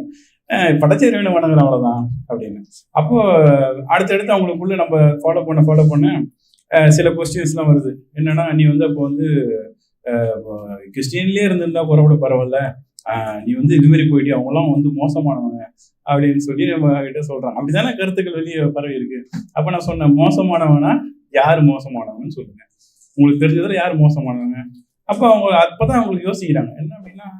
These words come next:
ஆமா, நம்ம பாக்குறோம், பழகுறோம். இப்ப இத்தனைக்கும் எங்க அப்பாக்கு, எங்க அம்மா, அம்மாக்கெல்லாம் வந்து ரொம்ப நெருங்கின உறவுகள்னு பாத்தீங்கன்னா, சின்ன வயசுல இருந்தே அவங்க வீட்டு ஃபுல்லா முஸ்லீம் சைடு தான்.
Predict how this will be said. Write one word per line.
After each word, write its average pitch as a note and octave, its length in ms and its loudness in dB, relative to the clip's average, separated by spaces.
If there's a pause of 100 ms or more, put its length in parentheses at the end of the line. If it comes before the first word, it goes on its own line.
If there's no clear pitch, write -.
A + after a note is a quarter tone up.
(240)
ஆமா, F3 260 -12
நம்ம D#3+ 280 -2
பாக்குறோம், G3+ 440 -4
பழகுறோம். D3 560 2 (260)
இப்ப E3 160 0
இத்தனைக்கும் G3+ 360 -2
எங்க F#3+ 140 0
அப்பாக்கு, F#3 320 0
எங்க F3 300 -8
அம்மா, F3 140 -8
அம்மாக்கெல்லாம் F#3 500 -2
வந்து F#3 360 -2
ரொம்ப D#3+ 280 -2
நெருங்கின F#3 440 -6
உறவுகள்னு E3+ 500 -8
பாத்தீங்கன்னா, D#3 340 -4
சின்ன F3 220 -8
வயசுல E3 140 -6
இருந்தே - 180 0
அவங்க E3 220 -2
வீட்டு D#3+ 220 -8
ஃபுல்லா E3 460 -2
முஸ்லீம் D3 320 -10
சைடு C#3+ 420 -4
தான். - 160 -8